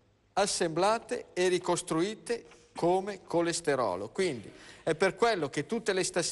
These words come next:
le statine del pianeta che rifilano alla gente fanno avere grossi problemi circolatori a livello cerebrale, ma non abbassano il colesterolo.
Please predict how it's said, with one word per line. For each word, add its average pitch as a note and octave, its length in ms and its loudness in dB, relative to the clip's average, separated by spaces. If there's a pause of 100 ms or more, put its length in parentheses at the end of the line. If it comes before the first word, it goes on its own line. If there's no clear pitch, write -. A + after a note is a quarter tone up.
(200)
le E3 160 0
statine F3+ 540 -2
del E3+ 160 0
pianeta D3 580 -2
che C3+ 140 -2
rifilano D3 500 0
alla C#3 160 2
gente C3+ 640 0 (400)
fanno F3 260 2
avere F3+ 300 4
grossi F3+ 360 0
problemi D3+ 760 -2 (460)
circolatori E3 920 2
a C#3 60 -2
livello D#3 380 0
cerebrale, D#3+ 840 0
ma D3 140 0
non D#3 160 -2
abbassano D3 500 0
il D3 60 -4
colesterolo. G#2 760 -4